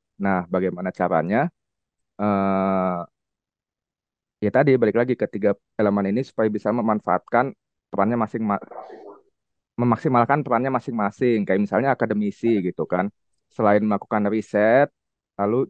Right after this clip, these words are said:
bisa juga melakukan pengabdian masyarakat gitu kan, mengetahui masalah-masalah yang apa, apa aja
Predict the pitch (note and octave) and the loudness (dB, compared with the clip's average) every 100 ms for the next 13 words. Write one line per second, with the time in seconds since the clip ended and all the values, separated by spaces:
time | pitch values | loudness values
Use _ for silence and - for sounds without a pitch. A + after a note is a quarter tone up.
0 | _ G#2+ A#2 A2 C3 B2+ A#2 A#2+ A#2+ A#2 | _ -10 -6 -2 0 0 0 -2 -2 -2
1 | A2 A#2 A2+ G#2 G2 G2+ - G#2+ - F2 | 2 2 2 2 0 0 2 0 0 -12
2 | D#2 F2 F2 G2 _ _ _ _ _ _ | -8 -4 -4 -4 _ _ _ _ _ _
3 | _ G#2+ G#2 A2 C3+ B2 C3 A#2+ A2+ B2+ | _ -2 2 2 4 2 4 2 2 0
4 | B2 A#2 A2+ - A2+ G#2+ B2 | -2 -2 -2 -2 -2 -2 -2